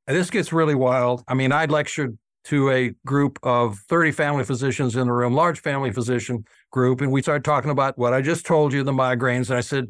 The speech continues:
"Ladies and gentlemen, what do you do when you have somebody come in, chronic migraine headaches? What's the first thing you do?" And all the hands went up. They ordered a two thousand, twenty-five hundred dollar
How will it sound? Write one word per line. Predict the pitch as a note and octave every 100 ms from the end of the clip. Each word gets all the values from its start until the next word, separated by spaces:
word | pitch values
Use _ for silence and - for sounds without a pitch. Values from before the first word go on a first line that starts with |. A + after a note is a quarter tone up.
| - - -
"Ladies | C#3 F3+ F3
and | E3+ C#3+
gentlemen, | E3 E3 E3
what | D#3+
do | F#3+
you | F#3
do | D#3 D#3+ D#3+
when | D3 C#3
you | C#3
have | C3
somebody | - D3+ C#3 C#3
come | D3 C#3
in, | C3+ B2+
chronic | - - D#3 D#3+ D3
migraine | C#3+ C#3 C3+ C3
headaches? | B2 B2 G#2+
What's | D#3 D3
the | D3
first | D3+ C#3
thing | C#3+ C3+
you | B2+
do?" | B2+ F#2+ - _ -
And | D3
all | F#3 G3+ G#3+
the | F#3+
hands | F3 E3+ C#3
went | D3+ D3
up. | D3 D3 _ _
They | A#2+
ordered | B2 C#3 C3
a | A2+
two | - F#3
thousand, | F#3 D#3+ D#3 D#3
twenty-five | - D#3 D3 D3+ C#3
hundred | D3+ D3
dollar | C#3+ C#3 C3+ B2